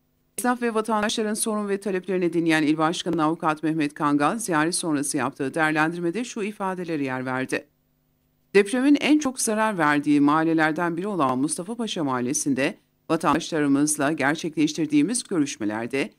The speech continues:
yapılan evlerle ilgili öncelerde sık sık dile getirilen plansızlık ve tadilat problemlerinin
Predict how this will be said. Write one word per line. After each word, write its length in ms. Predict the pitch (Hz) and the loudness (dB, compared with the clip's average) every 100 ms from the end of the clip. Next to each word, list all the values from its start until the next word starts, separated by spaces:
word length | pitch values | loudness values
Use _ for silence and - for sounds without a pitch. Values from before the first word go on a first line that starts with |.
| _ _ | _ _
yapılan 440 | 156 156 151 143 - | -4 0 0 0 0
evlerle 440 | 135 139 139 135 | -2 0 0 2
ilgili 320 | 139 139 151 | 0 0 -2
öncelerde 760 | - 143 143 127 120 131 147 135 | 0 0 0 -2 -2 -2 -2 0
sık 300 | - 269 - | 0 -2 -4
sık 280 | 196 180 156 | -6 -6 -4
dile 160 | 170 | -2
getirilen 640 | 165 143 - 131 131 170 | 0 -2 -4 -2 0 -2
plansızlık 880 | 208 170 143 156 - 165 151 170 - | -4 0 2 2 -2 -4 -6 -8 -4
ve 240 | 156 147 - | -2 -2 -2
tadilat 600 | 143 139 139 151 165 - | -2 -2 -2 -4 -6 -6
problemlerinin 800 | 147 127 127 127 127 123 139 | -6 -4 -2 -2 0 0 -2